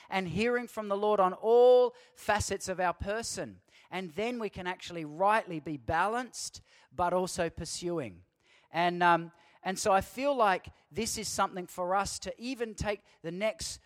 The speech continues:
journey together, or the next step as an apostolic family is one that says, "What is my part in rebuilding?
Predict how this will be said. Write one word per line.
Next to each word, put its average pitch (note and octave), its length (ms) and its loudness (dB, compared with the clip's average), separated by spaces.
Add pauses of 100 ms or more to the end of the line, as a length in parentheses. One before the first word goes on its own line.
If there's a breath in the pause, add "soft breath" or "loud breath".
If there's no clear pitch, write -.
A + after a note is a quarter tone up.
(140)
journey G#3+ 460 2
together, F#3 480 2
or E3+ 80 2
the E3+ 100 -2
next G#3+ 420 -4
step A3 380 0 (200 loud breath)
as F#3+ 180 -2
an F#3 100 -6
apostolic G3+ 760 -2
family F#3+ 600 -4
is G3 160 -4
one A3 280 -2
that G3 120 -6
says, G3 320 -4 (240 loud breath)
"What A#3+ 300 6
is D4 200 -2
my A3 280 2
part F3 360 0
in F3 140 -6
rebuilding? F#3 760 0